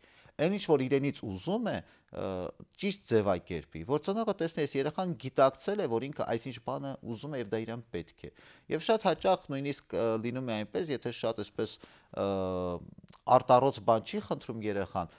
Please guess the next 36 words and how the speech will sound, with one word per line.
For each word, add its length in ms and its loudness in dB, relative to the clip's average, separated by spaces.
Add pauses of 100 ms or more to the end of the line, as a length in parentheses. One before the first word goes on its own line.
եթե 240 -2
նույնիսկ 200 -4
ծնողը 240 0
հասկանում 300 -2
է, 60 -6
դա 80 4
երեխային 520 -2
օգուտ 400 -6
չէ, 200 -4 (580)
միայն 340 2
նրա 160 6
համար, 320 4
որ 140 0
տեսնում 320 -4
է, 80 -2
դա 280 6
երեխային 680 -4 (120)
պետք 280 -4
է, 100 -12
ինքը 240 -8
դա 180 2
գնահատում 720 -2
է, 120 -12
կարող 340 -2
է 20 -8
և 240 -8
խնդրանքը 540 -6
կատարել։ 580 -6 (880)
Հետևաբար, 540 8 (200)
շատ 280 2
կարևոր 440 4
է 40 2
նույն 240 -4
էլ 160 -2
Աստծո 440 0
պարագային։ 720 0